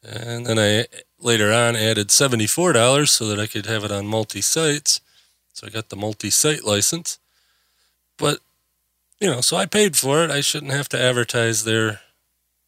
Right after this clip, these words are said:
their thing. As a side note, it's just like car dealers or car manufacturers. You know, on the back of a car, you can, you can tell whether it's a five-speed or an automatic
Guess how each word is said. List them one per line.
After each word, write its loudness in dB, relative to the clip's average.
their -16
thing. -4
As -6
a -6
side 4
note, -2
it's -8
just -2
like -4
car 2
dealers -6
or -12
car 2
manufacturers. 0
You -16
know, -16
on -2
the -6
back 2
of -4
a -2
car, 2
you -2
can, -6
you -6
can -6
tell 2
whether 2
it's -4
a -6
five-speed 0
or 2
an 0
automatic -2